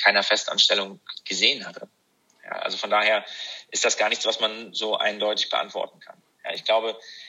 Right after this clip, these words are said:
ein ganz anderer, ganz guter Kompass ist immer, wie passioniert man bei der Sache ist. Und das können ganz verschiedene Aspekte sein. Das kann zum einen dieses sein,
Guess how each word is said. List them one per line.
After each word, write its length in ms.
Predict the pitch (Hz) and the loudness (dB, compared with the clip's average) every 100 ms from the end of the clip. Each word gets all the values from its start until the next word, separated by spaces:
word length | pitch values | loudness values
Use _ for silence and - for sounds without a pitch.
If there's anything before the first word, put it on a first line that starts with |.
| - _ | -20 _
ein 420 | 104 107 110 101 - | -6 -6 -6 -14 -2
ganz 200 | 104 101 | 0 2
anderer, 380 | 107 117 123 117 | 0 2 4 2
ganz 180 | 113 - | -2 -6
guter 240 | 120 117 | -4 -2
Kompass 640 | - 113 123 113 - - _ _ _ _ _ _ - - - - | 0 0 2 0 -2 -14 _ _ _ _ _ _ -18 -16 -14 -4
ist 560 | 110 101 - - - - | -2 -2 -4 -6 -4 -2
immer, 460 | 107 107 104 101 - _ _ _ - | 2 4 2 0 -6 _ _ _ -18
wie 880 | 101 101 104 104 104 101 101 95 _ _ _ _ | -10 -6 -4 -4 -4 -4 -4 -8 _ _ _ _
passioniert 600 | - 110 - 110 113 110 | -4 0 0 0 0 0
man 340 | 104 101 98 92 | -2 -4 -4 -6
bei 120 | 95 | -4
der 120 | 95 | -2
Sache 260 | 98 - - | -4 -6 -8
ist. 340 | - - - | -14 -18 -20
Und 320 | - 104 101 _ - | -16 -16 -16 _ -10
das 180 | 107 | -6
können 180 | - 110 | -4 -2
ganz 160 | 113 113 | -2 -2
verschiedene 400 | 113 131 127 - | 0 2 4 2
Aspekte 380 | - 110 - - | 0 -4 -4 -2
sein. 140 | 95 | -2
Das 120 | 104 | 0
kann 140 | - 120 | -4 -2
zum 140 | 113 | 2
einen 240 | 110 123 | 2 2
dieses 240 | 113 117 - | -2 -4 2
sein, 260 | 110 110 | 2 2